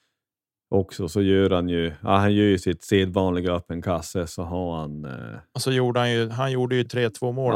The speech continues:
Speaker 1: Ja,
Speaker 2: också,
Speaker 1: precis.
Speaker 2: eller? Eh, så att jag tror att det var tre poäng han kom undan med. Men
Speaker 1: Ja, tre. Ja,
Speaker 2: eh,
Speaker 1: precis.
Speaker 2: parentes, men kul ändå att det lossnar för, att det lossnar tidigt för han efter att han har varit borta ett tag.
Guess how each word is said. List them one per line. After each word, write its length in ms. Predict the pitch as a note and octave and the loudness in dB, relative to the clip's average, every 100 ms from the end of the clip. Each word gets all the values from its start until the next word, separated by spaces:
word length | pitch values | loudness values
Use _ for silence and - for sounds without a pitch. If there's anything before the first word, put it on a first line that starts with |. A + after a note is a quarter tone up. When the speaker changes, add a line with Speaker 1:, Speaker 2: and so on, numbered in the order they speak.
| G2 | 0
Speaker 1:
Ja, 60 | |
Speaker 2:
också, 300 | A2+ F#2+ G#2+ | -2 -4 -4
Speaker 1:
precis. 320 | - A#2 A2+ _ _ _ _ _ _ _ _ _ _ _ _ _ _ _ | -4 -4 -6 _ _ _ _ _ _ _ _ _ _ _ _ _ _ _
Speaker 2:
eller? 100 | - | -12
Eh, 540 | - A1 A2+ A2+ A#2+ G#2+ | -10 -10 -10 -10 -12 -14
så 120 | - A#2+ | -10 -8
att 100 | C#3 | -6
jag 120 | C3 | -2
tror 140 | D#3 | 0
att 60 | B2 | 0
det 60 | |
var 80 | A#2+ | -2
tre 400 | A2+ - A#2+ A2 | -6 -8 -4 -4
poäng 320 | G#2 - G#2+ | -6 -6 -6
han 160 | G2+ G2+ | -6 -12
kom 120 | G#2 | -10
undan 180 | A2 G#2+ | -8 -6
med. 140 | G2+ | -6
Men 160 | A2+ C3+ | 0 0
Speaker 1:
Ja, 160 | A2 G#2 | 2 0
tre. 280 | G2+ F2 D#2+ | 2 -2 -2
Ja, 200 | - F#2+ | -4 -2
Speaker 2:
eh, 60 | F2 - | -2 -6
Speaker 1:
precis. 400 | F#2 E2+ E2 - _ _ _ _ _ _ _ _ _ | -12 -10 -12 -16 _ _ _ _ _ _ _ _ _
Speaker 2:
parentes, 680 | C#3+ D3 C3+ D#3+ C3+ - - | 0 0 0 2 2 0 -4
men 260 | D3 C#3+ D3 | -4 -6 -8
kul 400 | - F3 B2+ B2+ | 2 2 4 0
ändå 320 | C3 C#3 B2 | 0 2 2
att 120 | A#2+ | 0
det 160 | B2+ B2 | -2 -2
lossnar 320 | C#3 B2+ C#3 | -2 -2 -4
för, 160 | B2+ | -2
att 80 | C3+ | 0
det 60 | D3+ | 0
lossnar 300 | D3+ D3+ D3 | 0 0 -4
tidigt 320 | - E3+ E3 | -6 -6 -6
för 180 | - A#2 | 0 0
han 100 | A2+ | 0
efter 240 | G#2+ - | -2 -2
att 200 | A#2 - | -4 -4
han 100 | A#2 | -8
har 80 | A2+ | -4
varit 140 | A2+ | -4
borta 280 | A#2 A#2 - | -4 -4 -4
ett 80 | A2 | -6
tag. 300 | G#2 G#2+ G#2 | -8 -12 -12